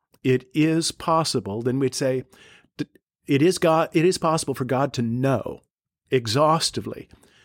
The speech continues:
what genuinely free creatures would do." Okay, is this natural knowledge? Is it, d-, is, is it necessary truths, uh, due to his nature? No, it doesn't belong to that. Um,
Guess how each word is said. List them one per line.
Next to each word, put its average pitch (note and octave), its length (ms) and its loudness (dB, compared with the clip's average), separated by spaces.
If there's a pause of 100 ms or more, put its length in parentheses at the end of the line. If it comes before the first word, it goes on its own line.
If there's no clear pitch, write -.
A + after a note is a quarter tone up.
(200)
what A#2+ 160 -4
genuinely F#3 580 2
free C#3+ 240 0
creatures C#3+ 540 -4
would A#2+ 160 -2
do." D3+ 320 -2 (1120)
Okay, D#3 480 0 (440)
is D3 220 2
this C#3 340 2 (200)
natural C#3 600 0
knowledge? D#3 400 0
Is C3 100 -2
it, B2+ 220 -6
d-, B2+ 180 -2
is, C3+ 180 0
is B2+ 260 -2
it B2+ 120 -4
necessary D3+ 720 0
truths, F#3 640 -2 (100)
uh, A2+ 280 -4 (280)
due C3+ 180 4
to D#3 100 2
his D3 180 0
nature? F3 320 -2
No, D3 320 -4
it A2+ 60 -16
doesn't A#2+ 240 -2
belong A2 260 0
to G#2 60 -6
that. C3+ 360 -2 (640)
Um, D3 420 0